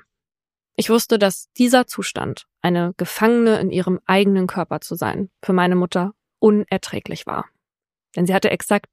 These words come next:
das immer als Worst-Case-Szenario beschrieben.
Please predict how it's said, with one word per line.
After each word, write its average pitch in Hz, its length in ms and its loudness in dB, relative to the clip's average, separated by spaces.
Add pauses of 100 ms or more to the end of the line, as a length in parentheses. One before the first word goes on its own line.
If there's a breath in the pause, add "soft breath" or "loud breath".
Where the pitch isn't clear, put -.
(140)
das - 480 0
immer 214 300 2
als - 220 -6
Worst-Case-Szenario - 1120 -4
beschrieben. - 640 -10